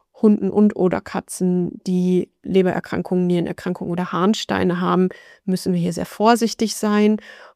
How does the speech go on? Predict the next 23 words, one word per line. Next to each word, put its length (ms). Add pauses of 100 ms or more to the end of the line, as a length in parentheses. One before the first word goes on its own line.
Und 420
wenn 200
wir 80
sehr 160
große 440
Mengen 300
integrieren 680
möchten, 400 (320)
macht 300
eine 220
Rationsberechnung 840
Sinn, 240
um 140
zu 140
gucken, 400 (440)
passt 380
hier 260
alles 440 (320)
im 160
Lot 380
mit 180
Calcium, 480
Phosphor, 760